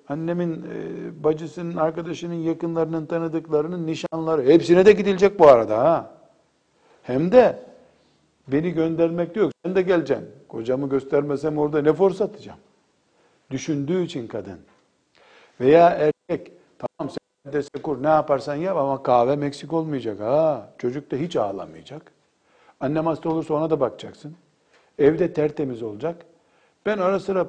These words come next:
pasta isterim haftada yedi gün, onu da yapacaksın. Ondan sonra eve geldin mi de hazır olacaksın. Hiç dekorunda da bozukluk olmayacak. Bol bol da Arapça okut bu arada. Bol bol da Arapça okut. Erkek de böyle düşündüğü için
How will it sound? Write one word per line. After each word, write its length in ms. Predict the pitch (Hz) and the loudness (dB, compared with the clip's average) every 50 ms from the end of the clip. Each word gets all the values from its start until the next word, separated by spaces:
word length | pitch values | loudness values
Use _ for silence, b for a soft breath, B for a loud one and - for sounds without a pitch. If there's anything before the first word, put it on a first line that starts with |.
| - - | -4 -2
pasta 320 | - 170 170 170 170 - 185 | 2 2 2 2 0 -4 -4
isterim 380 | 175 160 - - 147 139 135 | -4 -4 -4 -4 -4 -4 -2
haftada 340 | 135 131 131 - - 135 139 | -2 -4 -4 -6 -8 -6 -4
yedi 220 | 131 127 123 131 156 | -4 -4 -4 -6 -6
gün, 120 | 175 185 | -6 -4
onu 200 | 170 170 180 170 | -4 -2 -2 0
da 60 | 180 | 0
yapacaksın. 420 | 143 110 - - - - 156 175 - _ _ _ _ _ _ _ _ _ _ _ _ _ _ _ _ _ _ _ _ - | 0 0 -2 -6 -10 -12 -12 -12 -14 _ _ _ _ _ _ _ _ _ _ _ _ _ _ _ _ _ _ _ _ -8
Ondan 240 | - - 143 160 165 | -6 -2 0 0 -2
sonra 200 | 156 165 - 151 | -2 -2 0 0
eve 160 | 151 165 170 | 2 2 0
geldin 380 | 165 165 165 165 156 147 175 170 | 0 0 0 -2 -2 -4 -8 -8
mi 160 | 170 165 165 | -6 -6 -6
de 60 | 165 | -6
hazır 340 | 131 117 135 151 147 160 175 | -6 -4 -4 -4 -4 -4 -6
olacaksın. 580 | 175 170 160 143 139 120 - - - 135 156 - _ _ _ _ _ _ - - | -6 -6 -4 -4 -6 -6 -6 -10 -18 -18 -18 -20 _ _ _ _ _ _ -2 0
Hiç 260 | 139 - - - - | 0 0 -2 -2 0
dekorunda 480 | 147 135 - 143 139 151 151 160 170 | 0 0 0 0 -2 -2 -2 -2 0
da 120 | 175 170 147 | 0 0 0
bozukluk 440 | 151 147 127 151 143 135 135 135 147 | -2 -2 -4 -6 -14 -14 -8 -4 -2
olmayacak. 420 | 151 143 143 135 135 175 185 180 B B B B B B - | -2 0 -2 -4 -6 -8 -8 -10 B B B B B B 8
Bol 240 | 320 330 269 190 160 | 8 8 10 8 6
bol 200 | 139 143 156 269 | 4 4 8 8
da 100 | 311 269 | 8 8
Arapça 360 | 175 143 127 - - - 110 | 8 8 4 2 -2 -6 -6
okut 280 | 101 - 98 - - | -6 -6 -10 -12 -8
bu 100 | - 113 | -8 -6
arada. 300 | 98 95 90 87 - - - - - _ _ _ _ _ _ - | -4 -4 -6 -6 -8 -10 -14 -16 -18 _ _ _ _ _ _ 4
Bol 200 | 240 151 127 - | 4 4 4 2
bol 160 | 202 208 170 | -4 -2 0
da 100 | 233 247 | 2 4
Arapça 340 | 190 165 151 - - - 139 | 6 4 4 2 0 -6 -10
okut. 220 | 110 - - - - b b b b b b b b b b | -10 -10 -14 -20 -20 b b b b b b b b b b
Erkek 360 | 123 120 113 - 156 143 - | -2 0 2 2 2 2 2
de 140 | - 131 120 | 0 2 4
böyle 320 | 135 165 220 226 196 156 | 4 4 4 4 2 0
düşündüğü 580 | 156 135 - - 143 131 123 127 - 175 135 123 | -4 -10 -8 -8 -10 -10 -8 -8 -6 -6 -6 -6
için 340 | - - - 180 185 190 | -6 -8 -10 -10 -10 -12